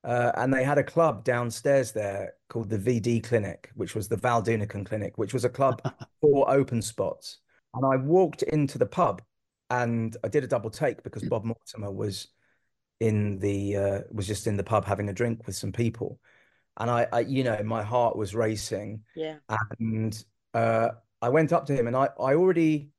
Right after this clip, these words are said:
Speaker 1: I think I might have already had my wig on because I used to, I'd gone to a couple of gigs and I used to wear a wig as Sir Bernard, and I'd gone to a couple of gigs and put the,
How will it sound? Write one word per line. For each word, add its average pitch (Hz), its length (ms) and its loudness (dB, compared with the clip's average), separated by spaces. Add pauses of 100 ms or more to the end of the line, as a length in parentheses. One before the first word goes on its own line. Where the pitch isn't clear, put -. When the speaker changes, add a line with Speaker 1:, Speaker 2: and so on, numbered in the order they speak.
(300)
Speaker 1:
I 143 40 -20
think 196 260 -8
I 170 60 0
might 160 260 0
have 131 200 -8
already 139 300 0
had 123 180 -4
my 120 140 0
wig 131 280 0
on 101 260 0
because 107 260 -6
I 120 80 2
used 127 360 0
to, 139 220 6 (800)
I'd 117 160 0 (180)
gone 185 240 6
to 190 100 4
a 180 60 4
couple 165 240 2
of 151 120 0
gigs 139 420 2
and 113 300 -2
I 127 80 4
used 139 160 2
to 135 60 2
wear 127 120 8
a 117 60 6
wig 117 240 4
as 104 100 -2
Sir 113 140 -4
Bernard, 117 500 0
and 113 100 -4
I'd 117 140 -4
gone 151 200 4
to 170 100 0
a 147 40 2
couple 139 300 -2
of 110 160 -4 (560)
gigs 127 720 0 (560)
and 117 280 0
put 147 200 0
the, 151 80 4